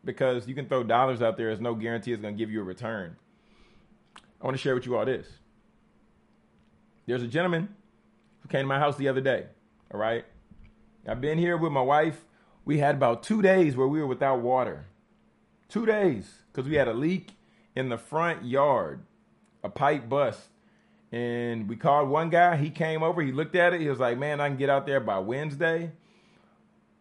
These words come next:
We called another person, they told us the quote is this much. We called somebody else that told us the quote was that much. They were just going all around. And then I was speaking with my father-in-law.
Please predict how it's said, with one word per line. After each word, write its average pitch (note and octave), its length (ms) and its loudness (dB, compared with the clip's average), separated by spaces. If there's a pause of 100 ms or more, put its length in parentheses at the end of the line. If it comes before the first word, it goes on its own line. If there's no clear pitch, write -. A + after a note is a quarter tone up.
(200)
We A#2+ 80 -12
called C#3+ 220 6
another D3 340 2
person, F3+ 640 2
they C#3+ 160 0
told D3+ 240 2
us D3 100 -4
the C#3 80 -6
quote C#3+ 300 -2
is B2 100 -6
this C#3+ 240 -6
much. D3+ 240 0
We B2 60 -10
called C3 240 0
somebody C3 340 0
else D3+ 140 -2
that C#3+ 100 -14
told C#3 220 0
us C#3 40 -16
the B2+ 60 -16
quote C3 280 -2
was G#2 120 -10
that C#3+ 240 0
much. D3 300 -4 (340)
They C3+ 140 2
were D3 60 0
just B2+ 100 -6
going C3+ 240 2
all C#3 320 6
around. B2+ 560 -2 (840)
And C3 140 -2
then E3 180 0
I D3 80 4
was C3+ 120 0
speaking D#3 220 -4
with C3 80 -2
my A#2 120 2
father-in-law. B2+ 760 0